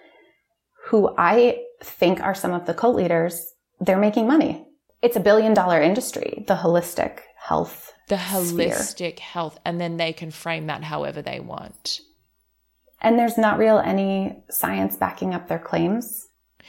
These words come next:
Speaker 2: Is it also like when you're in the inn, you get, like, a list of, "These are your people. This is what you're gonna, this is who you're gonna see. This is what you're gonna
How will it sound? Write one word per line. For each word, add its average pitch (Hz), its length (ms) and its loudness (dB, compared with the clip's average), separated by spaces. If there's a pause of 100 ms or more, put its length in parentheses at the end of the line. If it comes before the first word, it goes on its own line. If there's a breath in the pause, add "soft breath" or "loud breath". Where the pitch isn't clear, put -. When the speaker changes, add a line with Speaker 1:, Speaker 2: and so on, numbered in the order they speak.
(260 loud breath)
Speaker 2:
Is 269 160 2
it 302 160 0
also 294 420 2
like 330 220 -2
when 185 300 0
you're 185 140 -2
in 170 340 -4
the 165 240 -6
inn, 151 500 -6 (720 soft breath)
you 180 180 -2
get, 175 320 0
like, 165 220 -2
a 180 80 -4
list 160 360 -4
of, 160 280 -4
"These 160 300 -2
are 165 80 -4
your 156 200 -4
people. - 760 -8
This 160 200 -4
is 165 160 -8
what 160 160 -8
you're 156 160 -6
gonna, 151 480 -8 (420)
this 165 160 -8
is 156 100 -8
who 160 120 -10
you're 151 80 -8
gonna 151 180 -10
see. 226 560 -4 (220 loud breath)
This 170 160 -6
is 151 100 -6
what 160 240 -6
you're 156 120 -8
gonna 156 240 -10